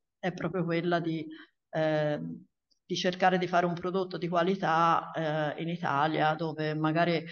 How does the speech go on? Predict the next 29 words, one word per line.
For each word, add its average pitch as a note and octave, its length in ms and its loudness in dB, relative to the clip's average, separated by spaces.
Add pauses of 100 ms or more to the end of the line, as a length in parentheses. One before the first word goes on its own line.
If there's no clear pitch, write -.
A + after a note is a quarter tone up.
(120)
e F3+ 80 0
di F3+ 100 2
essere F3+ 460 0 (140)
allo D#3+ 200 0
stesso F3+ 320 -4
tempo F3 300 0
competitivi, E3+ 880 -6
perché D#3 280 -8
non E3 180 -2
è F3+ 80 -2
facile, E3 840 0 (380)
eh, D3+ 640 -2
in D3 100 -4
questo E3+ 260 -6
mercato D#3+ 360 -2
globalizzato F3 920 2
mantenere, E3 680 0
come D3+ 220 -4
dire, D#3+ 340 -2 (240)
uno F3+ 160 0
standard F3 540 2
elevato E3+ 400 0
di E3+ 100 -2
qualità F3 720 2
pur E3+ 200 0
avendo, D3+ 800 0 (440)
eh, D#3 420 4
cioè D#3 160 2
ave-, E3+ 340 2